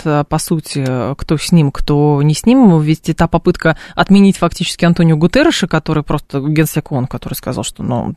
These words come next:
террористические вылазки там в вакууме не проходят. Вот. А, и, соответственно, м, там много других призывов было. То есть Израиль действует именно, именно очень эмоционально.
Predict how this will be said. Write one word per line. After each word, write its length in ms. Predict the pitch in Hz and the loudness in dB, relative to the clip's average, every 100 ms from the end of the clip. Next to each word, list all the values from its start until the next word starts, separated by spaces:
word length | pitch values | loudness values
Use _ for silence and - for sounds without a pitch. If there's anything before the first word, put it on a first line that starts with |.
| 120 | -8
террористические 500 | - 156 - - - | -4 -6 -6 -10 -6
вылазки 300 | 139 135 - - | -4 -4 -6 -10
там 180 | 110 | -6
в 40 | 131 | -4
вакууме 380 | - - 120 131 | -4 -4 -6 -4
не 80 | |
проходят. 440 | 135 143 269 302 - - - - - 175 | -2 -2 2 0 0 -4 -12 -12 -12 -6
Вот. 380 | - 175 185 165 - | 0 4 4 2 0
А, 480 | - 127 170 170 170 | 2 4 4 4 4
и, 360 | 160 151 104 113 | 2 -2 -4 -4
соответственно, 1300 | 180 175 165 190 - 170 160 156 151 147 143 139 131 - | 0 0 0 0 0 0 2 4 2 2 0 0 -4 -6
м, 720 | - - - - - - - | -6 -6 -4 -6 -6 -6 -6
там 140 | 143 110 | -4 -4
много 460 | 113 120 135 135 139 | -2 0 0 0 0
других 320 | 160 143 - | 0 0 0
призывов 480 | 117 127 107 117 143 | -2 -2 -4 -4 -2
было. 340 | 139 123 113 | 0 0 0
То 140 | - | -4
есть 240 | 123 - - | -6 -4 -4
Израиль 440 | 127 151 185 294 | -2 2 2 4
действует 440 | 190 226 - 185 180 | 4 2 2 2 4
именно, 380 | 214 220 190 - - _ | 6 6 4 0 -8 _
именно 280 | 185 185 180 | 4 6 6
очень 400 | 185 202 185 - | 2 0 -2 2
эмоционально. 880 | 175 170 - 151 160 151 123 104 135 | 2 4 2 2 4 2 0 -4 -10